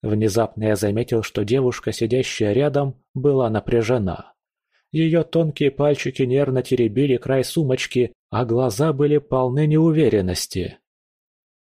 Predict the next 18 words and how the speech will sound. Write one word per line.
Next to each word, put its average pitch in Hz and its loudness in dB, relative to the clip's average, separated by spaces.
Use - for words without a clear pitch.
«Ты 104 0
волнуешься?» — 98 0
спросил - 0
я. 95 0
Анастасия 113 0
вздрогнула, 101 0
как 104 -4
будто 104 -4
очнулась 101 -2
ото 110 0
сна, 95 -2
и 156 0
посмотрела 139 0
на 120 0
меня 104 0
широко 104 -2
раскрытыми 98 -2
глазами. 95 0